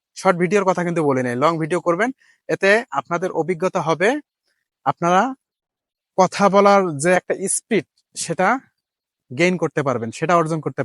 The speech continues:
পারবেন। As like আমার মতো, আমি যদিও বা ততটা ভালোভাবে উপস্থাপন করতে পারি না, but ট্রাই করি। আর এখন যতটা সুন্দরভাবে বলতে পারতেছি, মানে আমার সাইড থেকে, এটা হচ্ছে আমি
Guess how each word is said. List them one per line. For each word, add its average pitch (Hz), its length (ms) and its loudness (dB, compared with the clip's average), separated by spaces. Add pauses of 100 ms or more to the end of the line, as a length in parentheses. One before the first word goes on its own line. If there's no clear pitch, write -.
পারবেন। 107 240 -6 (360)
As 156 200 -2
like 175 220 2
আমার 151 220 0
মতো, 113 180 -6 (420)
আমি 175 240 2 (480)
যদিও 170 360 2
বা 214 120 4
ততটা 196 280 0 (140)
ভালোভাবে 175 380 0 (500)
উপস্থাপন 202 520 0
করতে 175 300 -4
পারি 147 240 4
না, 233 60 0 (280)
but 147 120 0 (100)
ট্রাই 185 180 4 (100)
করি। 180 180 2 (500)
আর 143 280 2 (560)
এখন 247 360 2 (480)
যতটা 202 320 0 (120)
সুন্দরভাবে 190 1080 0 (120)
বলতে 170 220 0
পারতেছি, 175 560 -2 (640)
মানে 143 220 -2
আমার 170 240 2
সাইড 147 220 -4
থেকে, 131 200 -4 (1200)
এটা 185 180 4
হচ্ছে 190 260 0 (260)
আমি 165 180 -2